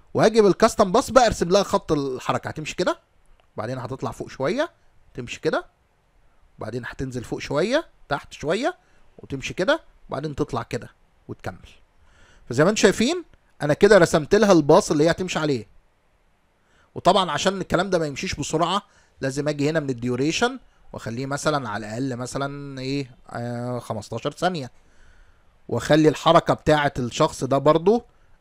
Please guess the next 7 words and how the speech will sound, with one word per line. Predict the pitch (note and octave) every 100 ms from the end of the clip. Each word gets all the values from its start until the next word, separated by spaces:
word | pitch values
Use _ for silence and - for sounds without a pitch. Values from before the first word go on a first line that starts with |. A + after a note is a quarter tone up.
| -
آه، | A#2+ B2 A#2+ A#2+ B2
مثلا | D3 - D#3 C#3+
أخليه | C3 C3 C3+ D3
يتنقل | - D3+ C#3+
للناحية | B2+ B2 - C#3
التانية | - C#3 D#3+ E3+ E3+
في | - B2+ C#3 D#3 E3